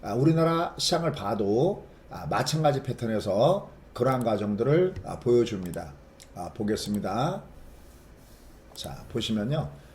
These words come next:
아, V자 계곡 여기 한번 보시죠. 아, 보면 얘가 이렇게 내려왔다가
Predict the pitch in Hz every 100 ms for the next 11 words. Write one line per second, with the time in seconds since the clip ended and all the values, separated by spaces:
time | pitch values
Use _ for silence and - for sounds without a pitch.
0 | - 87 82 143 151 156 156 135 107 101
1 | 127 - - - - 95 110 113 98 95
2 | - 107 80 71 - - - - - -
3 | 101 90 85 - 131 139 151 98 78 -
4 | - - - - 110 104 107 156 196 113
5 | 120 139 139 165 147 117 113 98 101 95
6 | 98 143 185